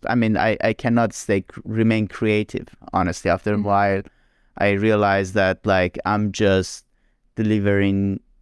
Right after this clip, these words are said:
Speaker 1: tasks. Uh, I'm not enjoying it much. I'm dragging myself to,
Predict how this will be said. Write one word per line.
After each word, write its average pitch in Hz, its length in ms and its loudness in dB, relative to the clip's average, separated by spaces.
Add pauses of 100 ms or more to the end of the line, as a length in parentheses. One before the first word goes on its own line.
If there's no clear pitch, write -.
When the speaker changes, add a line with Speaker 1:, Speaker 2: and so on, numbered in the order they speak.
(100)
Speaker 1:
tasks. - 800 -4
Uh, 95 380 0
I'm 107 200 -2
not 104 180 0
enjoying 104 560 0
it 90 180 0
much. 87 280 0
I'm 92 120 -2
dragging 95 520 -2
myself 90 640 -2
to, 98 180 -4